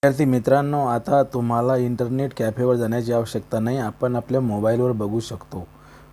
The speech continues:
Chrome-मध्ये जाऊन आपण काय करायचं आहे की आपल्या मोबाईलवर Chrome-मध्ये जाऊन त्या ॲप्लिकेशनवरती जाऊन काय करायचं, पवित्र पोर्टल असं टाईप करायचं, रिक्रूटमेंट दोन हजार बावीस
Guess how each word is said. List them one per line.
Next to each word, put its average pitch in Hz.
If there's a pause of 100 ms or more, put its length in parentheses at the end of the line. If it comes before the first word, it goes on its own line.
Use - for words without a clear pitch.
(120)
Chrome-मध्ये 127
जाऊन 120
आपण 120
काय 117
करायचं 107
आहे 107
की 135 (400)
आपल्या 123
मोबाईलवर 117
Chrome-मध्ये 117
जाऊन 110
त्या 110
ॲप्लिकेशनवरती 110
जाऊन 104
काय 110
करायचं, 104
पवित्र 113
पोर्टल 117 (680)
असं 117
टाईप 123
करायचं, 120
रिक्रूटमेंट 123
दोन 117
हजार 110
बावीस 92